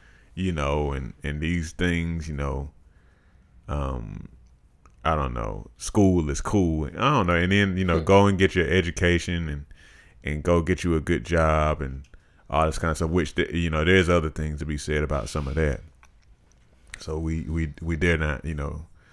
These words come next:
Speaker 2: Hmm.
Speaker 1: go too deep into some of those intricacies or whatever. But anyhow, you know, by the time we get our age, you know, it's, it's all about responsibilities, you know.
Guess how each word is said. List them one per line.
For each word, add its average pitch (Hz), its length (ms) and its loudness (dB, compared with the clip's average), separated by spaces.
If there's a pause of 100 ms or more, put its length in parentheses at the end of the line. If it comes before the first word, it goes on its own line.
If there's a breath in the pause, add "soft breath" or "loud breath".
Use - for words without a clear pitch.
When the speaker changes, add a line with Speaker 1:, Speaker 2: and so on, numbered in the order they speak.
(220 soft breath)
Speaker 2:
Hmm. 143 80 -12
Speaker 1:
go 87 120 2
too 90 180 -2
deep 82 260 -2
into 76 120 -2
some 80 220 -4
of 76 60 -4
those 80 340 0
intricacies 80 760 -4
or 76 80 -6
whatever. 76 380 -2
But 73 360 -4
anyhow, 78 680 -2 (920 soft breath)
you 85 140 -6
know, 71 320 -8 (580)
by 90 160 4
the 82 80 2
time 95 260 2
we 90 60 0
get 85 160 2
our 85 200 6
age, 73 480 -2
you 82 120 -4
know, 76 160 -2
it's, 78 160 0
it's 78 220 -4
all 82 220 4
about 76 420 0
responsibilities, 78 960 -4 (140)
you 80 160 -8
know. 67 240 -8